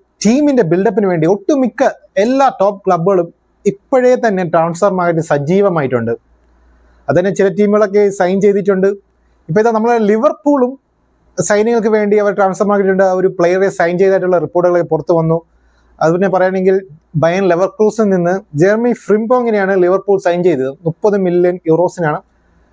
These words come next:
ഒരു അഞ്ച് വർഷത്തെ കരാറിലൊക്കെയാണ് ലിവർപൂൾ സൈൻ ചെയ്തിട്ടുള്ളത്. ഈ പോയ തിങ്കളാഴ്ച അതിന്റെ മെഡിക്കലൊക്കെ കഴിയുന്ന, കഴിഞ്ഞതായിട്ടുള്ള റിപ്പോർട്ടുകളൊക്കെ ഉണ്ട്. അപ്പൊ ട്രെൻഡിന്റെ ഒരു റീപ്ലേസ്മെന്റ് ആയിട്ടാണ്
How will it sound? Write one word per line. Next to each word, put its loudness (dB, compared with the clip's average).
ഒരു 2
അഞ്ച് 2
വർഷത്തെ 0
കരാറിലൊക്കെയാണ് 2
ലിവർപൂൾ 0
സൈൻ 0
ചെയ്തിട്ടുള്ളത്. 0
ഈ 0
പോയ 2
തിങ്കളാഴ്ച 2
അതിന്റെ 0
മെഡിക്കലൊക്കെ 0
കഴിയുന്ന, 0
കഴിഞ്ഞതായിട്ടുള്ള 0
റിപ്പോർട്ടുകളൊക്കെ 0
ഉണ്ട്. -4
അപ്പൊ -10
ട്രെൻഡിന്റെ 2
ഒരു 2
റീപ്ലേസ്മെന്റ് 0
ആയിട്ടാണ് 0